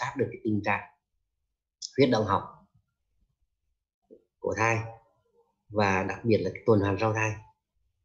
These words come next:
Nếu như các cái chỉ số trong huyết động học và tuần hoàn sau thai mà bình thường thì nó có nghĩa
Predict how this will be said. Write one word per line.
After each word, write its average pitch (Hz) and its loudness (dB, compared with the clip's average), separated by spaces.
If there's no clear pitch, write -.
Nếu 104 6
như 123 8
các 123 -4
cái 123 -4
chỉ 98 -2
số 95 2
trong 113 2
huyết 120 0
động 101 0
học 95 -2
và - -4
tuần 95 -4
hoàn 95 -2
sau 101 -4
thai 113 0
mà 98 0
bình 110 4
thường 110 6
thì 87 -2
nó 90 -6
có 98 -6
nghĩa 101 -2